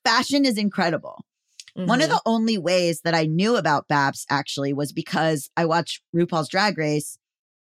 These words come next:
Speaker 1: and in season thirteen, Simone, who, spoiler alert, ends up winning, uh, she did a Babs-inspired outfit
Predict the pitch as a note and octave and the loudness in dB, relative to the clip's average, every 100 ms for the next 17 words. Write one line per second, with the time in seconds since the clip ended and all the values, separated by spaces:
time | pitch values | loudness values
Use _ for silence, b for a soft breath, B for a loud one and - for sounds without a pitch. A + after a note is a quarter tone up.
0 | - F3+ E3+ F3 - F#3+ F3+ F3 E3 - | -2 0 0 -2 -4 -4 -4 -6 -8 -4
1 | A3+ A3+ F#3 E3+ - F#3 G3+ F#3+ D3+ D#3+ | -2 0 0 -2 -4 -2 0 0 0 -2
2 | - _ _ - E3 D#3+ D#3+ - F3 E3 | -8 _ _ -4 -2 0 -4 -4 -2 0
3 | D3+ D3 C#3+ - D#3 C#3+ B2 F#3 A3+ D3+ | 0 0 -2 -2 -2 -2 -4 -2 -2 -2
4 | B2 E3 _ _ _ _ - E3+ E3+ D#3+ | -4 -6 _ _ _ _ -2 2 2 2
5 | D#3 - - G#3+ G3+ G3 E3 F3+ F3+ - | 0 -4 -4 0 0 0 0 2 2 0
6 | F3 E3 - E3 D#3+ D#3 D3+ D3 - - | -2 -2 0 2 2 2 0 -2 -6 -16
7 | _ F#3 G3 - C#3+ G2+ | _ 0 0 0 -4 -4